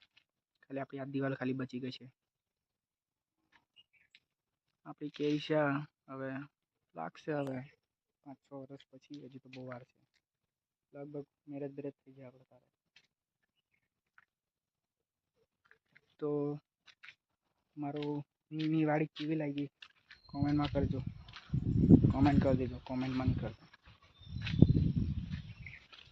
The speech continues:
આવું લોકેશન છે આપણું ઘરનું. તો હું હાથ પગ ધોઈ નાખું. જો કેટલા કિચડવાળ છે. તમારા ભાઈને હજુ ગુજરાતી પાકી આવડતી નહીં, એટલે થોડું ઘણું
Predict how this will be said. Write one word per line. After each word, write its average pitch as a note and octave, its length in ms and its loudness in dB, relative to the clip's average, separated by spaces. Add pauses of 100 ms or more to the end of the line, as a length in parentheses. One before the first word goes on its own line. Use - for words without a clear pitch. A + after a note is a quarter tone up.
(1500)
આવું C#3+ 160 -8
લોકેશન C#3+ 360 -6
છે C#3+ 140 -6
આપણું C#3+ 200 -4
ઘરનું. C#3+ 300 0 (1200)
તો C#3+ 100 -6 (800)
હું D3 200 8
હાથ C#3+ 220 4
પગ C#3 140 -6
ધોઈ D3 160 4
નાખું. D3 400 2
જો D3 100 -2
કેટલા C#3+ 360 4
કિચડવાળ C3 500 4
છે. C#3 180 8 (1500)
તમારા D3 220 -4
ભાઈને C#3+ 280 -2 (200)
હજુ C3+ 240 -2
ગુજરાતી C3+ 400 -2
પાકી B2+ 320 -4
આવડતી C3 280 -4
નહીં, C#3+ 280 -2 (840)
એટલે C3 160 -14
થોડું C3+ 280 -10
ઘણું C#3+ 300 -4